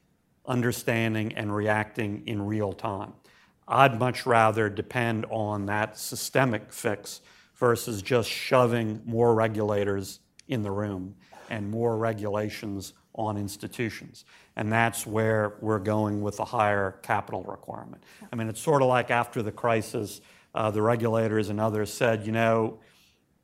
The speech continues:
we had a lot of folks focused on it and they were smart, but, but now we're gonna have a whole lot more and they're really gonna be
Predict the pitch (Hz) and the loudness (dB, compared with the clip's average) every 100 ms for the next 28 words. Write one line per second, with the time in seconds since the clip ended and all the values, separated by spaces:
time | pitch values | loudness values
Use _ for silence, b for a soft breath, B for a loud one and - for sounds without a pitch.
0 | - 123 123 120 123 123 - 123 113 - | -4 4 6 6 6 6 4 2 2 0
1 | 135 123 127 - 123 113 110 - 117 117 | 4 4 2 -2 0 2 0 -2 0 0
2 | 110 - 120 113 107 110 120 104 b b | 0 -4 -2 0 0 -2 -6 -6 b b
3 | b - 120 123 127 127 123 117 110 107 | b -4 -2 2 4 4 4 2 -2 -2
4 | 113 113 107 98 - 107 147 135 113 - | 0 2 2 -2 -8 -4 0 2 2 0
5 | 110 117 104 98 110 113 127 123 120 113 | 0 2 2 0 -2 2 4 6 4 4
6 | 110 98 107 104 98 | 0 -2 -2 -2 -6